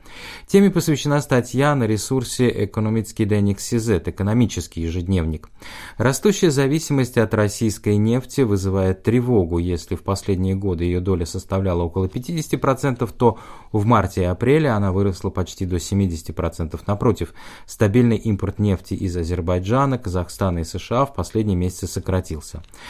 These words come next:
О причинах этого явления можно только догадываться, так как владелец нефтеперерабатывающих заводов «Орлен», компания «Юнипетро»,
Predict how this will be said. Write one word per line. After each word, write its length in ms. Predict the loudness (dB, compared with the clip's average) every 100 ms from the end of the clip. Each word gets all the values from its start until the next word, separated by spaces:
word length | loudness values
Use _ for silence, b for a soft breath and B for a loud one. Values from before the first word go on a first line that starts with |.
| B B
О 120 | 2
причинах 460 | 2 2 2 0 0
этого 300 | 0 2 2
явления 560 | 4 4 2 2 2 2
можно 340 | 2 0 0
только 380 | 0 0 0 2
догадываться, 760 | 2 0 0 -6 -8 -6 -4 -2
так 260 | -2 -2
как 160 | -4 -2
владелец 480 | -2 2 0 0 -2
нефтеперерабатывающих 1300 | -2 -4 -4 -2 0 0 0 -2 -2 -4 -4 -4
заводов 460 | -2 0 2 0 -4 -2
«Орлен», 400 | 0 2 0 0
компания 520 | -2 0 0 0 0
«Юнипетро», 640 | 0 -2 -2 0 2 2